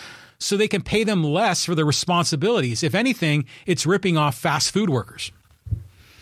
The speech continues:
It's, th-, this is fascinating, the whole topic of minimum wage. Definitely, if a business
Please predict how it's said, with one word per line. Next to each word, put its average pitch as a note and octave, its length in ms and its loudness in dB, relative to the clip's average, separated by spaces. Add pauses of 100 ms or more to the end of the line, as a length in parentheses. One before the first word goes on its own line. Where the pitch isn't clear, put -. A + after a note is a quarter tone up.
(1200)
It's, - 260 -2
th-, A#3 180 0
this G3 400 0
is A3+ 180 -2
fascinating, C#3 560 2
the D#3+ 260 -2
whole F#3 160 0
topic D#3+ 340 0
of A#2+ 80 2
minimum B2+ 300 2
wage. A#2 320 -2 (1300)
Definitely, F3 760 2 (120)
if E3 320 2
a D#3 180 0
business D3+ 640 2